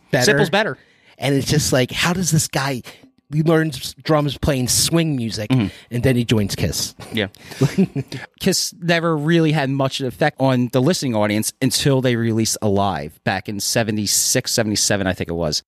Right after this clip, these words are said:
Speaker 2: And, um,
Speaker 1: Classic.
Speaker 2: th-, it's classic.
Speaker 1: If
Speaker 2: Every
Speaker 1: you're gonna become a Kiss fan, that's the album
Speaker 2: That's
Speaker 1: to
Speaker 2: the
Speaker 1: get.
Speaker 2: album you should listen to. And I found this out a couple years ago. Wildwood Convention Hall,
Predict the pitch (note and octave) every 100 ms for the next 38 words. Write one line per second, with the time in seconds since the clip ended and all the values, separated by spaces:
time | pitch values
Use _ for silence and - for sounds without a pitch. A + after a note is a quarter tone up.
0 | _ C3 C3 B2 A#2+ A#2 A2 G#2+ G2+ A2
1 | - - - _ - - E3+ - E3 C#3+
2 | G#2 - C#3 C#3+ E3 D#3+ D#3+ D3+ D#3+ C3+
3 | - C3+ B2 A2 G2+ G2+ G#2 - A2+ F#2+
4 | C#3+ F#3+ C3 B2+ A#2+ - G#2 A#2 - G2+
5 | G2 - - _ - C#3 C3 B2+ - D3+
6 | G#3+ D3 A#2+ - A#2 A2+ - A2+ C3 E3+
7 | C#3 F#2+ F2 F2 G2+ _ - C3 C3+ C#3+
8 | D3 - A#2+ C3 B2+ A2 C#3 A#2+ G2+